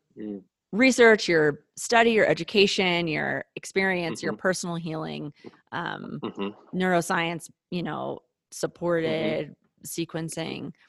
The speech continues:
Speaker 2: And so there's, that's one piece is like, you know,
Speaker 1: Right.
Speaker 2: for people that are looking for another, like, a-, another tool. My other question
Speaker 1: Mm-hmm.
Speaker 2: that could be related or not related is what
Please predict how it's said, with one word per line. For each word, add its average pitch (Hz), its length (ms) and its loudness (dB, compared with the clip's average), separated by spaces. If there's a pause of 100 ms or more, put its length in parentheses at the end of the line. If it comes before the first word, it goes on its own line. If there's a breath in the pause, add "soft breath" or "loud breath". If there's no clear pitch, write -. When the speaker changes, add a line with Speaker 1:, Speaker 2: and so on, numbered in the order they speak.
(680)
Speaker 2:
And 190 600 0 (320)
so - 140 0
there's, 208 200 6
that's 208 260 8
one 180 240 0
piece - 320 -12
is - 200 -8
like, 160 340 2 (140)
you 170 120 -6
know, 156 220 -4
Speaker 1:
Right. 113 300 -4 (280)
Speaker 2:
for 156 240 2
people 160 360 -6
that 160 120 0
are 156 480 0
looking 160 380 -8
for 160 180 -6
another, 160 440 -6
like, 151 280 -2 (600)
a-, 160 180 -4 (120)
another 156 680 -4 (120)
tool. 180 540 0 (360 loud breath)
My 202 220 -2
other 320 200 4
question 214 400 2
Speaker 1:
Mm-hmm. 175 60 -4
Speaker 2:
that 175 200 -8
could 190 120 -6
be 170 120 -2
related 160 360 0
or 160 80 -2
not 165 180 -2
related 170 540 0
is 180 480 2 (340 soft breath)
what 233 460 2